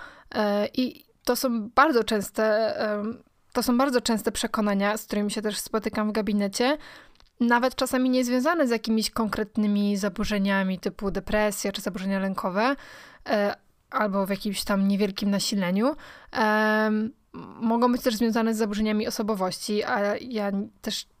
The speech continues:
nie jestem fanką ostatnio jakiegoś bardzo szczegółowego doprecyzowania tych zaburzeń, raczej skupiam się na, na tych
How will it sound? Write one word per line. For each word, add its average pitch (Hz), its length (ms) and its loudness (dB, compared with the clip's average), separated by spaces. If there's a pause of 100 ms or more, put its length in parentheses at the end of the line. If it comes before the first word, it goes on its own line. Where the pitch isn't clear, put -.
nie 233 220 4
jestem 247 340 4
fanką 220 720 0
ostatnio 208 640 0 (380)
jakiegoś 214 320 2
bardzo 208 260 2
szczegółowego 208 800 2
doprecyzowania 214 840 2
tych 214 200 -2
zaburzeń, 220 540 0
raczej 208 500 -2
skupiam 208 400 -4
się 220 160 -2
na, 208 280 0 (540)
na 254 160 2
tych - 300 -6